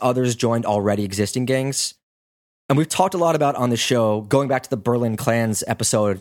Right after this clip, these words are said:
you know, one of our first, how when immigrant groups come in,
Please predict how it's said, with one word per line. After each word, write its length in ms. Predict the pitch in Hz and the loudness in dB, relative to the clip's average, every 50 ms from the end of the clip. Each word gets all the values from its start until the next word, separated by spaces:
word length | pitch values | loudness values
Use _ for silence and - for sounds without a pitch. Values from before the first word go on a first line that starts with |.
| _ - | _ -2
you 60 | 123 | -2
know, 80 | 117 104 | 0 0
one 120 | 113 113 | 0 0
of 40 | 98 | 0
our 80 | 90 80 | -2 -2
first, 480 | - - 151 127 101 90 - - - _ _ _ _ _ _ _ _ _ _ _ _ _ _ - - | 0 0 0 0 0 -2 -6 -8 -10 _ _ _ _ _ _ _ _ _ _ _ _ _ _ -2 0
how 140 | 147 147 147 | 0 0 0
when 100 | 143 - | -2 -2
immigrant 400 | 165 180 202 196 175 175 156 - | -2 0 0 0 0 -2 -2 0
groups 260 | 123 127 120 - - | -2 -2 -2 -2 -6
come 300 | - - - 131 135 120 | -6 -2 -2 0 0 2
in, 280 | 110 107 101 98 98 | 0 0 0 -2 -4